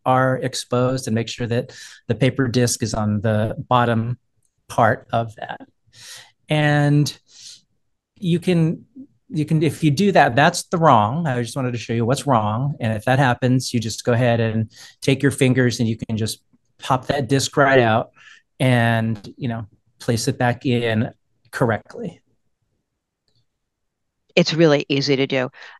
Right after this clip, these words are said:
Speaker 2: And I'm gonna
Speaker 1: Yeah.
Speaker 2: share something. You know what I did, Patrick. I cut it out of some glitter paper so that it was
Speaker 1: <laughs>
Speaker 2: glittery in the back.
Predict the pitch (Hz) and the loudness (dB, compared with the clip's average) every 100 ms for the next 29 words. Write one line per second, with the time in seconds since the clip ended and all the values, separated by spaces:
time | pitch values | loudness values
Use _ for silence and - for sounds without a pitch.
0 | _ 156 151 160 160 151 139 - - 143 | _ 0 4 2 4 2 2 -2 -4 -2
1 | 127 - 135 123 135 143 147 135 135 131 | -2 -2 -6 -6 -6 -4 -2 -2 -2 -2
2 | 123 117 123 127 - 127 117 - - 151 | -2 -2 -6 -6 -6 -6 -6 -6 -2 -2
3 | - 156 139 127 127 120 123 - 123 127 | -2 -4 -2 -2 -2 -2 -6 -8 -10 -10
4 | 127 127 131 - 123 117 127 120 - _ | -6 -6 -8 -8 -10 -6 -6 -6 -10 _
5 | _ _ _ _ 87 107 120 120 170 170 | _ _ _ _ -8 -4 -2 0 -2 -4
6 | 156 - - _ 147 139 135 123 120 117 | -8 -8 -12 _ -2 0 0 0 -4 -4
7 | 120 117 117 - | -2 -2 -4 -8